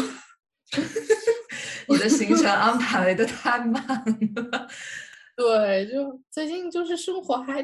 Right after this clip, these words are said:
Speaker 1: 挺精彩的，我觉得没有什么好抱怨。<laughs> 但是
Speaker 2: 主要是吧
Speaker 1: 我觉得我只能跟你沟通这一些，因为我曾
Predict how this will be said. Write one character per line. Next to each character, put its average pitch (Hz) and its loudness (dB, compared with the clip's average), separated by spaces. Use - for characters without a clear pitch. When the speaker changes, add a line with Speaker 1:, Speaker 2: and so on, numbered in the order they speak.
Speaker 1:
挺 190 -2
精 226 -10
彩 - -12
的， - -8
我 202 0
觉 226 0
得 254 2
没 254 2
有 311 4
什 330 0
么 214 2
好 - 2
抱 254 0
怨。 - 0
<laughs> - -2
但 349 -2
是 370 -4
Speaker 2:
主 180 -10
要 202 2
是 285 -2
吧 208 4
Speaker 1:
我 - 6
觉 - 4
得 285 -4
我 - -
只 269 -10
能 285 -10
跟 339 -6
你 285 -12
沟 285 0
通 294 -2
这 294 -4
一 262 -6
些， 214 -8
因 294 -8
为 370 -4
我 233 -4
曾 220 -6